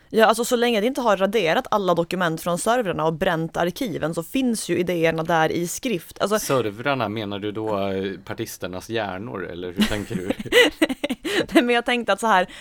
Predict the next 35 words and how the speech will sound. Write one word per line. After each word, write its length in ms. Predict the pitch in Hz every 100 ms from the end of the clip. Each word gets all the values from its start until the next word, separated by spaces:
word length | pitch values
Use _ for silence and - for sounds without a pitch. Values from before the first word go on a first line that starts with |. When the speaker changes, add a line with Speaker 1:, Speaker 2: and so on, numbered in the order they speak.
| -
Speaker 1:
om 240 | 220 226
inga 260 | - 247 220
spår 420 | - 247 202 185
av 180 | 190 185
en 320 | 185 185 175
författad 520 | - 220 202 - 175
rapport 400 | 190 254 202 - -
existerar 560 | 185 202 208 180 170
ens 220 | 175 185 175
digitalt, 680 | 170 190 240 - 85 - -
då 140 | -
tar 200 | 185 202
det 80 | 190
ju 100 | 185 180
tid 200 | 202 175
att 80 |
översätta 460 | - 185 180 175 170
det 100 | 165
från 160 | - 160
deras 220 | 160 160
hjärnor 320 | 175 170 151
till 220 | - 151 - - - -
papper, 460 | - - 170 147 127
men 200 | 175 170
Speaker 2:
Nej, 160 | 139 151
men 140 | 147
jag 140 | 139
tänker 240 | 151 143 131
så 100 | 160
här, 400 | 180 117 90 104
bland 380 | 117 139 131 127
de 240 | 123 123
som 180 | 120 127
var 100 | 120
med 320 | 120 113 110